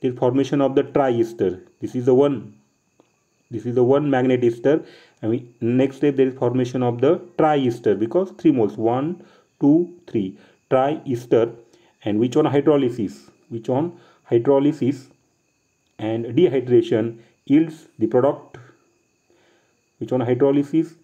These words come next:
and then dehydration or removal of water molecule, we get the benzoic acid, or there is formation of the carboxylic acid group. This is a simple mechanism. Overall mechanism, it is a free radical mechanism.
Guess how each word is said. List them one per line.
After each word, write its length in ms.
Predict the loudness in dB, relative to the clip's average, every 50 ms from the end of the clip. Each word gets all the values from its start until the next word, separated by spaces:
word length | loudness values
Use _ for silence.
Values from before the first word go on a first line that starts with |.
| _ _ _
and 140 | -8 -4 -2
then 200 | -2 -2 0 0
dehydration 600 | 0 0 0 0 0 0 0 0 0 -2 -2 -2
or 80 | 0 0
removal 300 | 0 2 2 2 2 2
of 80 | 2
water 260 | 2 2 2 2 0
molecule, 520 | 2 2 2 0 -2 0 0 0 0 -2 -4 -10 -16 -20 _ _ _ -4
we 120 | -2 0
get 260 | 2 2 0 0 0
the 240 | 0 0 0 0 -4 -12 -20 _ _ -4
benzoic 800 | 0 2 2 2 2 2 2 4 4 2 2 0 -6 -14 -14 -16
acid, 300 | -16 -12 -10 -10 -10 -6 -6
or 80 | -6 -4
there 140 | -2 -2
is 80 | -4 -4
formation 500 | -4 -4 -2 -2 0 -2 -2 -2 -2 -2
of 120 | -2 -2 -2
the 80 | -4
carboxylic 680 | -2 0 -2 0 0 0 -2 -2 -2 0 0 0 2 2
acid 360 | 0 -2 -4 -6 -6 -6 -4
group. 240 | -4 -2 -4 -4 -4 -10 -20 _ _ _ _ _ _ _ _ -18
This 160 | -12 -10 -6
is 100 | -4 -4
a 40 | -2
simple 340 | 0 0 0 0 2 2 2
mechanism. 680 | 2 0 -2 -2 -4 -4 -4 -4 -4 -4 -4 -4 -6 -10 -18 _ _ _ _ _ _
Overall 360 | 2 2 4 4 2 2 2
mechanism, 520 | 0 0 -2 -2 -2 -2 0 0 0 0
it 80 | 0 -2
is 100 | -4 -4
a 40 | -4
free 200 | 0 2 2 2
radical 360 | 4 2 2 0 0 0 0
mechanism. 680 | 0 0 -2 -2 -2 -2 -2 -2 -4 -4 -6 -6 -6